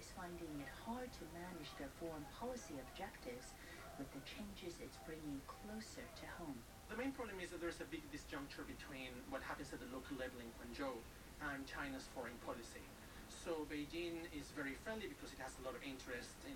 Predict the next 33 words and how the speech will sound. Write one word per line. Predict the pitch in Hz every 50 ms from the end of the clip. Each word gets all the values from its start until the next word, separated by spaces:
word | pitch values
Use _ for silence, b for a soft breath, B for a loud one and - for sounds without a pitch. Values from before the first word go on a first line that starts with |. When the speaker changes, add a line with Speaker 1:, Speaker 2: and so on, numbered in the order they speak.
| 127
Speaker 2:
different | 135 127 123 123 120
African | 117 - 123 117 117 117 113 -
countries. | 170 180 180 - - 156 151 -
So | - 156 143 139 139 135 - B B B B
for | - 170 151
people | - - 214 - - 202 202 190 180 - - - - - - - - -
in | 185 190 196 185 175
an | 165
African | 160 - - 165 - 147 139 -
country, | 147 143 139 139 - 143 139 131
it's | 131 113 - 156
relatively | 160 170 170 170 - - - 151 143 - 135 135 135 135 131 - -
easy | 302 302 302 269 - - 240 226 214 - - - - - - - - -
to | 294 - -
get | - 269 269
a | 269 - -
tourist | 294 277 127 120 -
visa | - - 269 277 -
to | - - - - 127
come | 120 120 120 - - 143
to | 123 117 113 113 104 - -
China. | - - 139 131 127 - - - - - B B B B B B 156
And | 151 151
they | 165 170 165
enter | 165 170 - 175 -
China | - - 156 147 135 123 - -
through | 170 165 143
Beijing | 147 139 139 135 - 151 147 143 - - 139
or | 135 131 - - -
through | - - -
Hong | - 240 240
Kong, | - - - 170 139 117 113
right? | 123 131 151